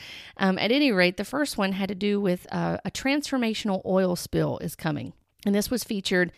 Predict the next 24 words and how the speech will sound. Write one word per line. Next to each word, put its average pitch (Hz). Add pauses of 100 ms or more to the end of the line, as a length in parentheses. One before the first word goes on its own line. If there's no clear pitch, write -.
(240)
uh, 185
in 202
Charisma 185 (260)
on 185
their 175
website 180
in 175
twenty 175
seventeen. 165
I -
be-, 240
I -
believe 185
it -
was 175
in 170
February 196
of 180
twenty 196
seventeen. 196 (200)
So -
here 220
we 269
go. 311